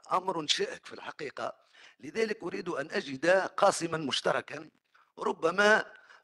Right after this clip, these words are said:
وجدته في، إن شئنا، آه، خصلتين أساسيتين من خصال الأستاذ محمد محجوب. الخصلة الأولى محمد محجوب المترجم،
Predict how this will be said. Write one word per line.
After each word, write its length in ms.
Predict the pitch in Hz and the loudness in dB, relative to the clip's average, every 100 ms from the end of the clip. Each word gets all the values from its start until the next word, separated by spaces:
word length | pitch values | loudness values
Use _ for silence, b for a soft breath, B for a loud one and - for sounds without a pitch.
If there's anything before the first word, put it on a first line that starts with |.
| - | -2
وجدته 840 | 156 156 208 - 165 147 185 175 - _ b b b | 0 4 4 4 0 0 -2 -4 -10 _ b b b
في، 500 | - - 190 175 - _ _ _ _ _ _ _ _ _ _ _ _ _ - | -14 -10 -8 -10 -14 _ _ _ _ _ _ _ _ _ _ _ _ _ -20
إن 120 | 131 | -12
شئنا، 580 | - 208 - 170 185 107 - _ _ _ b _ - | -4 -4 -2 0 0 -2 -10 _ _ _ b _ -10
آه، 360 | - - 78 - 226 | -6 -6 -8 -8 -4
خصلتين 760 | - 180 180 196 208 185 151 | -2 2 2 6 4 4 -4
أساسيتين 1000 | 120 139 156 - 180 151 - 175 180 165 | -6 -6 -8 -6 -2 -2 0 -2 -2 -4
من 80 | 151 | -10
خصال 560 | - 135 170 170 - | -10 2 6 6 4
الأستاذ 480 | 123 - - 156 151 | -4 -6 -2 2 2
محمد 380 | 123 101 151 113 | 2 -2 -2 -2
محجوب. 480 | 120 - 143 - - _ _ _ b b b b 123 | -4 -2 -2 -2 -6 _ _ _ b b b b -4
الخصلة 460 | - 196 - 143 | -4 -2 0 4
الأولى 500 | 139 180 202 208 175 - - _ _ _ | 6 6 6 6 4 0 -16 _ _ _
محمد 460 | 127 - 208 175 139 | -6 -2 0 0 -2
محجوب 480 | 135 113 165 131 - | -4 -4 -4 -4 -8
المترجم، 680 | 143 127 - 160 - 170 | -12 -10 -6 -6 -4 -8